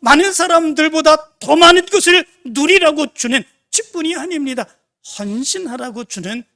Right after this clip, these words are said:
직분입니다. 낮아지라고 주는 직분입니다. 섬기라고 주는 직분입니다. 봉사하라고 주는 직분입니다. 이 직분은 은혜의 감격이 아니고서는 온전하게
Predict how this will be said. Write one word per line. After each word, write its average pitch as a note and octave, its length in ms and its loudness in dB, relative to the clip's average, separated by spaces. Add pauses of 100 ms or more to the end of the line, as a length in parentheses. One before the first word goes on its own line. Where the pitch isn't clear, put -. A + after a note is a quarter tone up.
직분입니다. C4 640 -8 (340)
낮아지라고 D#4 880 -4
주는 B3 300 -6 (240)
직분입니다. D4 800 -4 (220)
섬기라고 F#4+ 760 0
주는 E4 400 0 (200)
직분입니다. D#4 680 0 (240)
봉사하라고 D#4+ 800 0
주는 A#3+ 340 0 (220)
직분입니다. E4 580 0 (240)
이 E4 140 4
직분은 E4 560 2 (280)
은혜의 E4+ 680 0
감격이 B3+ 720 -6 (100)
아니고서는 G3 680 -10 (320)
온전하게 G4 560 -6